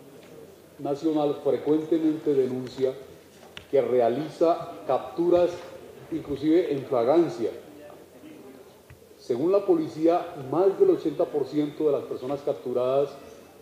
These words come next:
son puestas en libertad en corto plazo, antes de tres días. Y hay muchísimas dificultades para que las personas que deben acudir a la fiscalía,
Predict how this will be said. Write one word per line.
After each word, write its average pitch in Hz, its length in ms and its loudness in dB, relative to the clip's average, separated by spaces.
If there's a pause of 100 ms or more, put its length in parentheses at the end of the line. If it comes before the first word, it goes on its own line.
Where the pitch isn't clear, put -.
(140)
son 143 300 0
puestas 160 400 2
en 143 100 -2
libertad 131 500 2
en 139 80 -4 (140)
corto 143 300 2
plazo, 139 380 0 (520)
antes 135 280 -4
de 135 100 2
tres 127 240 -2
días. 131 240 2 (1200)
Y 147 200 2
hay 156 340 2 (100)
muchísimas 175 580 -2
dificultades 135 640 0
para 127 280 -2
que 113 120 -4
las 104 280 -4 (260)
personas 139 560 -4 (880)
que 120 100 -4
deben 131 300 2
acudir 127 400 -2
a 135 40 2
la 131 140 0
fiscalía, 123 800 -2